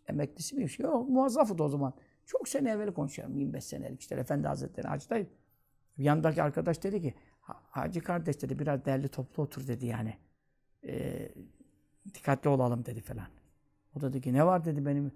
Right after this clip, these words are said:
e, ben donsuz muyum?" dedi, "Benim donum var," dedi. Vay anasını, hepimiz şaşırttık. Çünkü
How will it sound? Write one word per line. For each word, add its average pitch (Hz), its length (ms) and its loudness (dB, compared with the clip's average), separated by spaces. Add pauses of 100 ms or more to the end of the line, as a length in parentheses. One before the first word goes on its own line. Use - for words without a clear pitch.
(500)
e, 147 120 -4
ben 131 180 2
donsuz 139 380 0
muyum?" 190 220 0
dedi, 135 200 0
"Benim 135 240 2
donum 143 300 2
var," 135 180 0
dedi. 117 220 -10 (1600)
Vay 147 260 4
anasını, - 600 -12
hepimiz 160 360 0
şaşırttık. - 580 -6 (340)
Çünkü 143 300 0